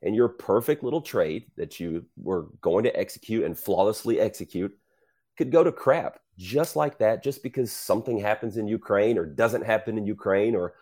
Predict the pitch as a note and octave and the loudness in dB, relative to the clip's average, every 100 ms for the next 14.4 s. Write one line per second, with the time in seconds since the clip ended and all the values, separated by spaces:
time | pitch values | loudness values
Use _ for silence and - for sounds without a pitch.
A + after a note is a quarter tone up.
0 | _ - F2+ - G2 G2+ G#2 G2+ G#2 F#2+ | _ -6 -6 2 2 2 -2 -2 -2 0
1 | G2 A2 - E2 E2 G2+ G2+ G2+ G2 F#2 | 2 2 0 -4 -2 -2 -2 -2 -2 -2
2 | F2 G2 F#2+ D#2 - G2 - F#2 F#2+ F#2+ | 0 2 2 0 0 0 0 -2 -2 -4
3 | E2 G2 G2+ F2+ F#2 G#2+ A2+ E2 - _ | -2 -2 -2 -6 -2 0 0 -2 -8 _
4 | _ _ _ _ _ - A#2 A#2 - F#3 | _ _ _ _ _ 2 4 4 4 0
5 | F#3+ - E3+ A3+ A#2 D2+ _ _ - A2+ | 0 -2 0 2 2 -2 _ _ 0 6
6 | C#3 D3 D3+ D3+ C#3+ D3 F3+ - C2 - | 6 8 4 2 -2 -4 -4 -6 -12 -6
7 | F#2 - G2 F2 E2 D#2 F2+ - G2+ B2+ | -4 2 2 2 -2 -4 -4 -2 -2 -2
8 | - C#2+ - _ _ _ _ _ - A#2 | -4 -12 -14 _ _ _ _ _ -12 -10
9 | A#2+ - A#2+ - C3+ E3+ - _ - - | -6 -2 -2 0 -2 -2 -6 _ -12 -10
10 | - - G#2+ A2 F#2 G2+ G2 - G2 F2+ | -8 -6 -2 -2 0 -2 -2 -2 -2 -2
11 | F2 - _ _ E2+ B2+ D#3+ - F2 E2 | -6 -6 _ _ 0 4 4 4 0 -2
12 | - D#2 - E2 F2 G2+ A#2 A#2 F#2+ G2 | -2 -4 -4 -4 0 2 2 0 -2 0
13 | F#2 F2 G2 F#2+ F#2 F2 A2 G2+ E2+ C#3 | 0 0 -2 -2 -4 -2 -2 -2 -2 -4
14 | - B2+ D3 - | -2 -4 -4 -10